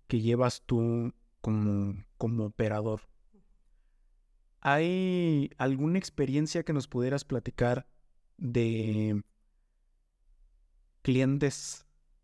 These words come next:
Eh, pero, pero vamos a pasarlo a un tema divertido. ¿Algún cliente que te haya sacado un susto? Que a lo mejor fue la mínima cosa. Tú sabes, luego a veces cuando uno anda de organizador, estás esperando al cliente, porque siempre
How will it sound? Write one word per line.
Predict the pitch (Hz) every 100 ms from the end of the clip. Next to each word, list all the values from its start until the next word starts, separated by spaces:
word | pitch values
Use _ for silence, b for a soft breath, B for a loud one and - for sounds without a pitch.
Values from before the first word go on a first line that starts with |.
| _ _ _ _
Eh, | - 117
pero, | 117 127 120 -
pero | 147 135
vamos | 147 156
a | 143
pasarlo | 131 135 135 143
a | 131
un | 127 131
tema | 135 135 139 131 117
divertido. | 117 127 123 117 - 131 113 101 _ _ _ -
¿Algún | 123 127 139 180
cliente | - 160 143 151 151 156
que | 139
te |
haya | 135
sacado | 143 127 123
un | 135 127
susto? | - 120 - 226 269 _ _ -
Que | 151
a |
lo | 156
mejor | 156 208
fue | 220
la | 220
mínima | 208 208 202
cosa. | - 214 214 - _ _ _ - _
Tú | -
sabes, | 160 139 120 - _ - -
luego | 120 143
a |
veces | 147 156
cuando | 156 127 135
uno | 147
anda | 143 147
de | 143
organizador, | 117 113 107 - 110 139 - _ - _ _ _
estás | - 107 113 117
esperando | 123 - 113 123
al | 120
cliente, | - 156 185 202 220 240 _ -
porque | 143 139 143
siempre | 170 175 170 135